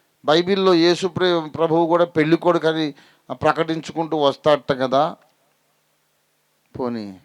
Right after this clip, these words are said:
కాలజ్ఞాన సంగతి మాకు అక్కర్లేదండి, మాకు పురాణాలు భాగవతం కావాలంటాడేమో, అందులోకి పోతాం. దశావతారాలు ఉన్నాయి కదా,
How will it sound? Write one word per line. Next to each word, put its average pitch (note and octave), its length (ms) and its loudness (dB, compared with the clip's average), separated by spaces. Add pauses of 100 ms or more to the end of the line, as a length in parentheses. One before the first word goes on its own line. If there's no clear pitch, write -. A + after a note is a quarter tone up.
(440)
కాలజ్ఞాన C#3+ 480 -4
సంగతి C3+ 360 -8
మాకు B2 260 -4
అక్కర్లేదండి, A#2 680 -8
మాకు A2 360 -8
పురాణాలు B2+ 680 -2
భాగవతం A#2+ 800 -4
కావాలంటాడేమో, G2 1000 -8 (460)
అందులోకి E3+ 560 -4
పోతాం. F#2+ 380 -14 (3000)
దశావతారాలు G#3+ 1080 4
ఉన్నాయి G3 280 -2
కదా, E3+ 380 -2